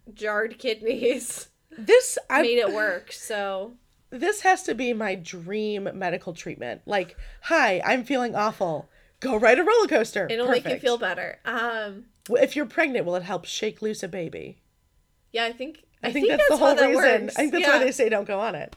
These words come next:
Speaker 1: Prob- <laughs> <laughs> Probably. It doesn't say any warnings about kidney stones on those, uh,
Speaker 2: No, it should encourage it. They
Speaker 1: it
Speaker 2: should
Speaker 1: should, like,
Speaker 2: put,
Speaker 1: "Get
Speaker 2: like,
Speaker 1: on
Speaker 2: a,
Speaker 1: here. You've got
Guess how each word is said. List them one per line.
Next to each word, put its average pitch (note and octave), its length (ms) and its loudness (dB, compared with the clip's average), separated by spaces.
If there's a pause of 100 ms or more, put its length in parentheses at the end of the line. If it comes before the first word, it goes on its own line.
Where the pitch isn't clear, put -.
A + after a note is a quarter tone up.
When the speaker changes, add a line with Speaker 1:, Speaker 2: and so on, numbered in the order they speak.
Speaker 1:
Prob- B3 280 -12
<laughs> - 40 -20 (300)
<laughs> C#4+ 240 4 (320)
Probably. C#4 720 -2 (240)
It C4+ 80 -8
doesn't G#4+ 280 -2
say A3+ 260 -4
any A#3 240 -4
warnings G3 460 -10
about F3+ 200 -12
kidney G3 280 -14
stones E3 440 -14
on F3 120 -14
those, E3 360 -16
uh, F#3+ 340 -16 (340)
Speaker 2:
No, D4+ 200 4
it G3+ 140 -2
should A#3 140 -2
encourage A3+ 500 0
it. - 120 -6
They - 60 -2
Speaker 1:
it A3 60 -2
Speaker 2:
should D#4 120 -2
Speaker 1:
should, A#3+ 140 0
like, C4+ 100 6
Speaker 2:
put, A3+ 60 -2
Speaker 1:
"Get - 160 6
Speaker 2:
like, G#4+ 100 8
Speaker 1:
on A3+ 120 6
Speaker 2:
a, G3+ 60 0
Speaker 1:
here. A#3 180 -4
You've A3+ 200 -8
got - 80 2